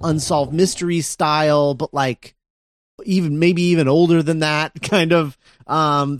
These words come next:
thing called Mysteries in History, uh, with host Peter Graves talking about the Men in Black and giving us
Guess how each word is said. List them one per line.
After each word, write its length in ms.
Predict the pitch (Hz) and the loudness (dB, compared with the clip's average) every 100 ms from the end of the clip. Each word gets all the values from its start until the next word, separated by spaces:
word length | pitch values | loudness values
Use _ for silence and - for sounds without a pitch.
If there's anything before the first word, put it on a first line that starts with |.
| - | -2
thing 400 | 202 175 151 147 | 2 2 2 -2
called 500 | - 165 147 143 135 | -4 -2 0 0 -2
Mysteries 760 | 160 180 190 - 196 196 190 160 | -2 0 0 -2 -2 0 0 0
in 80 | 165 | 0
History, 920 | 175 185 - 156 127 120 104 95 87 | 0 0 -4 -4 -4 -4 -6 -8 -10
uh, 360 | 110 117 110 | -8 -6 -6
with 160 | 110 127 | -6 -6
host 340 | 151 147 - | -4 -4 -6
Peter 260 | - 214 190 | -8 0 0
Graves 680 | 139 151 143 107 92 - - _ _ _ - | 2 0 0 -2 -6 -12 -16 _ _ _ -4
talking 400 | 151 156 151 143 | -2 -2 -4 -4
about 280 | 135 135 - | -2 -2 -4
the 60 | |
Men 200 | 135 135 | -6 -6
in 80 | 131 | -6
Black 500 | 120 127 127 127 - - | -6 -4 -4 -8 -12 -14
and 400 | 127 123 123 120 | -10 -10 -10 -4
giving 360 | 170 156 143 | -2 -2 -4
us 460 | 143 143 139 - | -4 -2 -4 -6